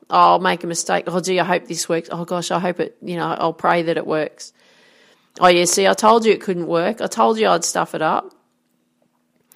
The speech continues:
I told you you're useless. I told you," you know, there's this constant negative talk, right? Even critical, incredibly critical of yourself. And,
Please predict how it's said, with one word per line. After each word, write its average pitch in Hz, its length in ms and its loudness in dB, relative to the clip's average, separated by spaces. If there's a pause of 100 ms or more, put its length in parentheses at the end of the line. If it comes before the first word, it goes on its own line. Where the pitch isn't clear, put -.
(140)
I 190 40 -4
told 226 300 6
you 240 60 -2
you're 180 280 2
useless. 196 420 -2
I 208 60 -2
told 208 340 0
you," - 140 -18 (340)
you 262 100 0
know, 240 140 8
there's 240 180 4
this 247 160 0
constant 233 840 0 (220)
negative 208 640 4
talk, - 640 2 (100)
right? 220 320 4 (920)
Even 302 280 6
critical, 247 560 0
incredibly 233 840 2
critical 170 720 -6 (760)
of 175 180 0
yourself. - 680 -2 (720)
And, 208 640 2